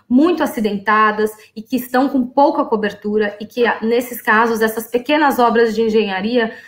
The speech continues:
é, ajudam a manter a água no solo. Então, claro que isso é um, são, são práticas que precisa de uma, de um belo de um, de um diagnóstico pra saber onde colocar isso, né? Não é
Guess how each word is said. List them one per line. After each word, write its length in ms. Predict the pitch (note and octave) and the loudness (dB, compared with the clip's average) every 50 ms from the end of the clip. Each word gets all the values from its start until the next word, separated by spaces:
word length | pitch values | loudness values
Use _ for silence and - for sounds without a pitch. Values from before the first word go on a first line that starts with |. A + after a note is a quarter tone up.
| - _ _ | -20 _ _
é, 140 | - G3 G3 - - | -6 -4 -2 0 0
ajudam 640 | A3 A#3+ A3 G#3 B3 C#4 D4+ A#3+ B3 A3 G#3 - - - _ - | 0 0 2 0 0 0 2 2 2 0 0 -2 -6 -12 _ -2
a 100 | A3 A3 | 0 2
manter 440 | A3+ A#3 A#3+ A#3+ A3+ A#3 B3+ B3+ | 2 4 2 2 2 2 2 4
a 100 | C4+ B3 | 4 4
água 280 | A3+ G#3 F#3+ F#3+ F#3 F3+ | 2 2 0 -2 -4 -6
no 120 | F3+ F3+ | -6 -8
solo. 420 | D#3+ - - E3 D3 C#3 C#3 D#3 F#3+ | -8 -10 -10 -12 -12 -12 -12 -16 -16
Então, 400 | F3+ F3+ - G3+ G#3 A3 A3 - _ | -14 -10 -6 -4 -4 -4 -6 -8 _
claro 320 | - G3 G3 G3 G3+ G#3 | -6 -2 -2 -2 -2 -4
que 180 | G#3+ - - G3 | -6 -10 -14 -16
isso 340 | F#3+ - - G#3 G3 F#3+ - | -16 -14 -14 -12 -12 -12 -12
é 120 | - E3+ F3 | -10 -10 -10
um, 180 | F3+ E3 - | -10 -10 -12
são, 360 | - - - F#3 F3+ F3 D#3 | -14 -12 -10 -8 -8 -8 -10
são 160 | - - F#3 F3 | -10 -12 -12 -8
práticas 400 | - F#3 F3+ F3+ - - G3 - | -4 -4 -4 -4 -6 -8 -12 -12
que 240 | - G3+ G3+ G3+ | -10 -10 -10 -10
precisa 580 | G3+ - F#3 F#3 - G#3 G3 F#3+ G3+ G3+ F#3 - - _ _ _ _ | -10 -12 -14 -12 -8 -8 -6 -4 -4 -4 -4 -6 -10 _ _ _ _
de 120 | - - F#3 | -8 -6 -6
uma, 240 | F#3+ F#3+ F3+ - | -4 -4 -6 -6
de 100 | - E3+ | -6 -4
um 80 | F#3+ F#3 | 0 2
belo 240 | F#3+ G3+ A3 A#3+ A#3 | 4 4 4 4 2
de 80 | G3+ | 2
um, 240 | A3+ A3+ A3 A3 A3 - | 2 2 2 0 -2 -4
de 140 | G3 F#3+ | -2 -2
um 60 | G#3+ G3 | 0 0
diagnóstico 560 | G3+ G3+ G3 F#3+ F#3 F3+ F#3 F#3+ F#3 - - | 0 -2 -4 -4 -4 -4 -4 -4 -6 -8 -14
pra 80 | F#3+ | -12
saber 260 | F#3 - G3+ F#3 F#3 F3+ | -10 -8 -8 -6 -6 -6
onde 180 | F3+ F3+ F3+ | -6 -6 -8
colocar 640 | - - G3+ G3 F#3+ F#3+ - G3+ G3+ G#3+ G3+ F#3 F#3 | -10 -10 -12 -12 -12 -6 -2 0 2 2 2 0 -4
isso, 220 | F3+ F3+ - F3+ | -8 -10 -10 -14
né? 140 | F3 E3+ F3 | -14 -14 -12
Não 180 | F#3 F3 F3 F3 | -12 -12 -8 -6
é 220 | F#3 F#3+ G3 F#3+ | -6 -6 -6 -8